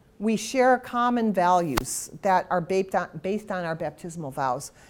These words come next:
Um, to continue in the apostles' teaching and fellowship, the breaking of bread and the prayers. Come back to that passage from Acts over and over. To persevere in, re-, in resisting evil, and whenever you fall into sin, repent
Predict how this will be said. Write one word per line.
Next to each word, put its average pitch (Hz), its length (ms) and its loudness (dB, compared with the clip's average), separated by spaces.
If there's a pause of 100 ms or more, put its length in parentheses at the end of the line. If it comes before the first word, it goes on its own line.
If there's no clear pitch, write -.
(480)
Um, 180 300 0
to - 140 -2
continue 277 540 2
in 302 80 2
the 247 100 0
apostles' 233 540 -2
teaching 226 400 -6
and 185 100 -4
fellowship, 254 500 2
the 175 80 -2
breaking 202 440 -2
of 185 80 -6
bread 190 240 0
and 185 120 -4
the 170 60 -6
prayers. 131 640 -8 (320)
Come 202 160 -6
back 196 320 2
to 208 120 -6
that 175 320 2 (220)
passage 190 480 -2
from 165 220 -6
Acts 160 320 -2
over 196 280 0
and 175 80 -2
over. 160 400 0 (420)
To 240 100 -2
persevere 269 800 2
in, 208 200 0
re-, 208 200 2 (280)
in 196 160 -2
resisting 170 600 -4
evil, 294 600 4 (520)
and 190 160 -2
whenever 214 280 4
you 226 160 2
fall 202 280 0
into 190 200 -4
sin, 233 300 -4
repent 208 480 -6